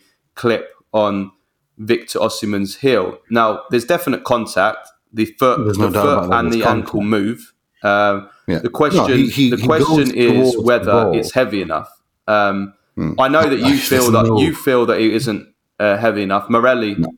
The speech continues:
Speaker 1: I saw
Speaker 2: it's
Speaker 1: him
Speaker 2: too
Speaker 1: say
Speaker 2: light.
Speaker 1: the same thing. He didn't think, he thought it was too light. I think,
Speaker 2: Yeah.
Speaker 1: you know my opinion, I think the threshold is too severe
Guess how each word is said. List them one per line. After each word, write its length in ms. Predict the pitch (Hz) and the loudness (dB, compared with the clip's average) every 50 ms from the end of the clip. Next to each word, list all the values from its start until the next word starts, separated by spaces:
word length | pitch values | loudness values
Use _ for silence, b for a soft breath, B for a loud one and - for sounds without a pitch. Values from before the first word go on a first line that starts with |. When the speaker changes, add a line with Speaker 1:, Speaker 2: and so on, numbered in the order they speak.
| _ _ | _ _
Speaker 1:
I 100 | - 110 | -4 -4
saw 280 | 104 - - 120 113 110 | -4 -2 0 0 2 2
Speaker 2:
it's 80 | 107 107 | 2 2
Speaker 1:
him 80 | 104 92 | 0 0
Speaker 2:
too 80 | 90 | 0
Speaker 1:
say 60 | 92 110 | 0 0
Speaker 2:
light. 60 | 104 | 0
Speaker 1:
the 60 | 101 | -2
same 280 | - - 113 104 101 98 | -4 -4 -4 -4 -4 -4
thing. 260 | - 117 98 92 92 | -4 -2 -2 -2 -4
He 140 | 98 107 104 | -6 -4 -2
didn't 240 | 104 101 98 - - | -2 -2 -4 -6 -8
think, 140 | 107 95 101 | -10 -8 -6
he 80 | 113 98 | -6 -4
thought 160 | - 104 101 | -4 -4 -4
it 60 | - | -6
was 100 | - - | -8 -12
too 220 | - - 117 107 98 | -8 -4 -2 -2 0
light. 300 | 107 110 101 95 - - B B B B B B B - | 0 0 0 -2 -4 -6 B B B B B B B 0
I 220 | 139 156 175 185 | 2 2 2 2
think, 440 | 175 - - - 139 117 - 113 143 | 0 -2 -2 -2 0 0 0 -2 -2
Speaker 2:
Yeah. 200 | 139 87 82 78 - | -2 -4 -4 -4 0
Speaker 1:
you 80 | 127 135 | 0 2
know 160 | 160 175 165 | 2 2 2
my 160 | 147 135 123 | 2 2 0
opinion, 440 | 113 - - 117 104 98 95 98 101 - | 0 -2 -2 -4 -2 -2 -2 -2 -2 0
I 140 | 110 123 | 0 0
think 240 | 120 - 139 113 - | -2 -2 -6 -6 -6
the 60 | 113 - | -6 -6
threshold 540 | - - 120 113 - - 110 110 104 92 98 | -2 -2 -2 -2 -2 -4 -4 -2 -2 -4 -8
is 60 | 92 - | -10 -8
too 180 | - 120 104 | -4 -4 -4
severe 460 | - - 107 92 107 110 101 - - | -4 -6 -6 -2 0 0 0 0 -4